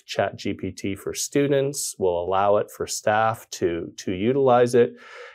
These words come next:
And, and I understand that that's probably a good place to start so that you can, you know, set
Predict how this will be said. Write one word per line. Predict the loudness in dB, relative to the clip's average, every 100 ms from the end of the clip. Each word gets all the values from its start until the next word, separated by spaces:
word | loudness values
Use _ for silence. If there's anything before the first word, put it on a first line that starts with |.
| _
And, | 2 4
and | 4 4
I | 6
understand | 6 6 4 4
that | 4 6
that's | 4 4
probably | 2 4 4 6 4
a | 4
good | 2 0
place | 2 2 4 0 -8 -8 -4
to | -4
start | -4 -2 2 4 2 0
so | 0
that | 0 -2
you | -4 -6
can, | -4 -4 -4
you | -6
know, | -6 -6
set | -4 2 2 0